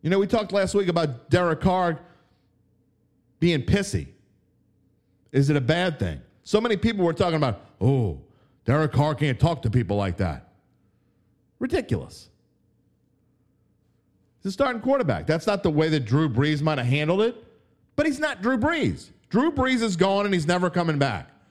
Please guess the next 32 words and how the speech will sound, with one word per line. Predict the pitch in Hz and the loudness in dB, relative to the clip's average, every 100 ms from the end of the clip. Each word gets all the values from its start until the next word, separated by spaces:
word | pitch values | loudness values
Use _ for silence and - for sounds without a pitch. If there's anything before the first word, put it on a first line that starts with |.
| _ _ _ _ - | _ _ _ _ 0
It | 127 | 2
is | 190 226 | 2 0
the | 160 | 0
way | 147 139 | 0 0
Sean | 170 143 | 0 0
Payton | 120 160 196 | 0 0 0
would | 143 | -2
have | 113 | -2
handled | 110 113 107 113 | -2 -2 -2 0
it. | 147 190 - | 0 -2 -12
No | - 135 | -4 0
one | 156 | 2
had | 151 160 | 0 0
a | 131 | 0
problem | 160 156 147 | 0 0 -2
with | 139 110 | -2 0
that. | 180 220 208 226 - _ _ _ _ _ _ _ _ _ _ _ _ _ _ _ _ _ _ _ _ _ _ _ _ - | 0 0 -4 -6 -20 _ _ _ _ _ _ _ _ _ _ _ _ _ _ _ _ _ _ _ _ _ _ _ _ 0
They | 170 | 2
had | 190 | 2
a | 190 | 0
problem | - 190 185 175 | 0 0 2 0
with | 170 | 0
Sean | 160 190 180 | 2 0 0
Payton | 160 202 175 | 0 0 0
talking | 151 190 185 | 0 0 0
to | 160 | 0
Russell | 180 185 165 | 0 0 0
Wilson | 147 233 214 | 2 0 -2
a | 175 | -2
certain | 185 170 151 | 0 0 2
way. | 147 160 185 - | 0 0 -4 -6
Why? | 117 170 190 233 | 0 2 2 -2